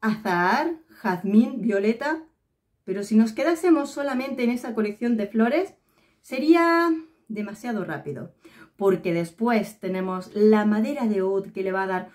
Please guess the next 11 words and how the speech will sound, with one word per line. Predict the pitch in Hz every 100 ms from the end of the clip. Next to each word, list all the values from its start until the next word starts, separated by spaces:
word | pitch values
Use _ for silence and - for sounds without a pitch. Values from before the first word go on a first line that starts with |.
| _ _
una | - 214 214 202
elegancia | - 208 202 190 185 233 240 214 180 165
exótica | 160 - 180 180 185 185 180 - - _
con | 302 294
azafrán, | 269 269 247 240 233 226 226 226
vainilla | 196 226 233 214 208 190 196 208 214 _ _ _
y | 220
bálsamo | 202 196 170 - - 160 156
de | 156 156
copaiba. | 156 156 156 160 160 - - - -
Esas | 269 - 285 240